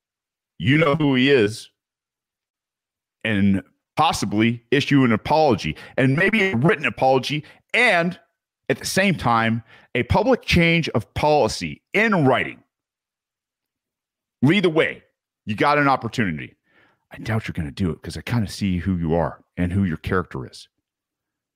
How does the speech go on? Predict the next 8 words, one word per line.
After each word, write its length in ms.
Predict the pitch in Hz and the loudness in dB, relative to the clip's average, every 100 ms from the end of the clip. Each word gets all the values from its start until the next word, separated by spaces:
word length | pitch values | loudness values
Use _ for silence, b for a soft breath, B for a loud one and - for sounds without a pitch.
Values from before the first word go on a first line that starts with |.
| _ _ _ _ _ _ _ _ _ _ _ - | _ _ _ _ _ _ _ _ _ _ _ -10
Okay. 200 | 110 65 - _ _ _ - | -8 -8 -12 _ _ _ -4
I 140 | 110 | -2
don't 160 | 151 160 | -2 -2
need 160 | 143 | -4
to 60 | 123 | -4
view 480 | 85 101 95 104 123 _ _ _ _ _ _ _ | -4 -4 -4 -6 -10 _ _ _ _ _ _ _
the 100 | 104 | -8
video. 400 | 202 - 62 - | -4 -4 -6 -14